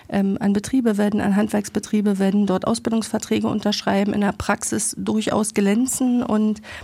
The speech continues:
da super Leistung zeigen, aber das gar nicht lange dauert, bis in der Berufsschule so die ersten Schwierigkeiten auftreten, wo man dann natürlich dranbleiben muss, ähm, Lösungen gemeinsam erarbeiten muss,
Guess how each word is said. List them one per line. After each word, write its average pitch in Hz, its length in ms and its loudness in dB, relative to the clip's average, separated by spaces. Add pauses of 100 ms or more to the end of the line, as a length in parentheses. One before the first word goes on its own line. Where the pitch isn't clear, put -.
(160)
da 208 160 2
super 226 320 0
Leistung 202 460 0
zeigen, 214 460 0
aber 196 360 0 (280)
das - 160 -4
gar 196 140 0
nicht 208 160 -2
lange 202 240 0
dauert, 196 360 0
bis 196 140 -4
in 208 100 -2
der 202 80 4
Berufsschule 196 560 -2
so 185 140 -4
die 180 140 -4
ersten 196 260 -2
Schwierigkeiten 226 680 -2
auftreten, 214 680 -2 (340)
wo - 80 -2
man 202 180 2
dann 196 160 2
natürlich 202 480 -2
dranbleiben 214 720 2
muss, 226 480 0
ähm, 196 340 2
Lösungen 226 520 2
gemeinsam 202 540 2
erarbeiten 196 540 0
muss, 190 240 0